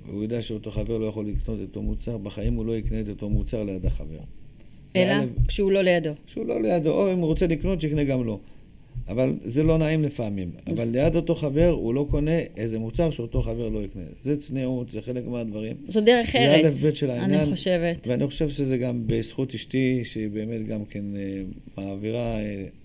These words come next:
Speaker 2: ערכים.
Speaker 1: ערכים מאוד מאוד טובים וגבוהים ל-, לילדים בנושא הזה, שזה צניעות, וצניעות זה הדבר הכי חשוב שיכול להיות.
Speaker 2: זה חשוב מאוד. אז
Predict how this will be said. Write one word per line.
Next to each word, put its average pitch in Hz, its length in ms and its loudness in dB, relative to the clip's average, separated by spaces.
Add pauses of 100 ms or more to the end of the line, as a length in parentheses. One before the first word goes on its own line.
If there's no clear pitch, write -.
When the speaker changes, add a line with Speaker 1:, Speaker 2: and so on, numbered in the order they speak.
(120)
Speaker 2:
ערכים. 107 680 -2
Speaker 1:
ערכים 120 760 -4
מאוד 127 220 -2
מאוד 127 280 -2
טובים 120 360 -4
וגבוהים 110 540 -4 (680)
ל-, 107 440 0
לילדים 107 380 -2
בנושא 113 320 -6
הזה, 113 280 -4
שזה 98 340 -6
צניעות, 127 520 0
וצניעות 107 360 -8
זה 101 80 -8
הדבר 98 140 -6
הכי 92 180 -10
חשוב 85 260 -14
שיכול 85 280 -12
להיות. 78 160 -12 (120)
Speaker 2:
זה 170 160 -4
חשוב 226 360 0
מאוד. 214 240 4
אז 175 140 -4